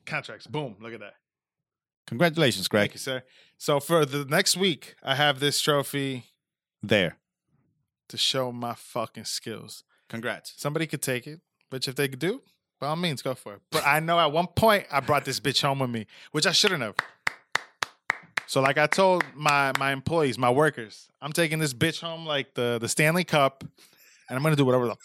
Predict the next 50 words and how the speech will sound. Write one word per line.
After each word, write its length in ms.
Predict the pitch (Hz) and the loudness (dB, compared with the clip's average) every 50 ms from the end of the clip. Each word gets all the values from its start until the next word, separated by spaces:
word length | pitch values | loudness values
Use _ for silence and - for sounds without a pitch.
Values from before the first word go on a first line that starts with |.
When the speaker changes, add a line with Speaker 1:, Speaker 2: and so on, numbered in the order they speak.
| - | 4
Speaker 1:
fuck 180 | - 214 - 185 | 4 4 6 6
I 60 | 175 | 6
want 240 | 170 170 165 151 139 | 6 6 4 4 4
with 120 | 135 123 | 2 2
it 80 | 139 131 | 2 0
for 80 | - 143 | 0 2
the 80 | 135 135 | 2 2
next 220 | 135 135 135 - | 2 2 2 2
twenty-four 380 | - 160 147 143 127 - 135 135 | 2 2 2 2 2 2 2 2
hours, 320 | 127 120 113 110 110 104 | 2 2 0 0 -2 -4
which 180 | 117 135 120 131 | -4 -2 -2 -2
is 100 | 123 117 | -2 0
now 300 | 135 156 165 175 170 165 156 | 2 4 4 6 6 6 4
is 140 | 151 135 135 | 4 4 4
like 160 | 143 139 131 | 2 2 2
what? 280 | 135 143 135 117 - - _ _ _ _ _ | 4 2 2 2 0 -4 _ _ _ _ _
What 100 | - 135 | -10 -4
time 200 | - 143 131 127 | -2 -2 0 -2
is 80 | 120 113 | -2 -6
it? 80 | 110 | -8
Ten 140 | - 139 139 | -6 -6 -6
o'clock? 320 | 135 - - 160 156 151 - - - _ _ | -4 -2 0 2 2 0 -2 -8 -20 _ _
For 80 | - 156 | -2 0
the 60 | 151 | 0
next 240 | 165 190 196 - - | 4 4 4 4 4
twelve 220 | - 202 202 175 | 4 4 4 6
hours, 180 | 196 185 185 170 | 6 6 4 4
I'm 60 | 175 202 | 2 -2
gonna 120 | 196 190 | -2 0
do 80 | 190 180 | 2 2
whatever 200 | 175 160 143 127 | 2 2 2 0
the 60 | 117 - _ - | -2 -2 _ 4
fuck 180 | 208 185 - | 4 6 8
I 60 | 185 | 8
want 200 | 175 170 165 165 | 8 8 6 4
with 100 | 156 156 | 4 2
this 140 | 147 151 147 | 0 0 -2
shit. 280 | - - - 160 160 113 | 0 0 0 2 2 4
Speaker 2:
There 140 | 113 110 110 | 4 6 6
you 100 | 104 98 | 6 4
go. 100 | 95 92 | 4 4
Speaker 1:
I'm 60 | 90 | 4
gonna 160 | 156 151 135 | 2 0 -2
go 120 | 123 131 131 | 0 2 2
have 200 | 131 120 113 - | 2 2 2 0
sex 340 | - - - 202 180 - - | 0 2 4 4 4 2 0
with 100 | 175 - | -4 -4
this 120 | - 165 | -2 0
shit. 380 | - - - - 175 170 165 139 | 2 2 2 2 0 0 0 2
Speaker 2:
Okay. 420 | 110 117 135 - - 110 110 113 | 4 4 4 4 4 2 2 2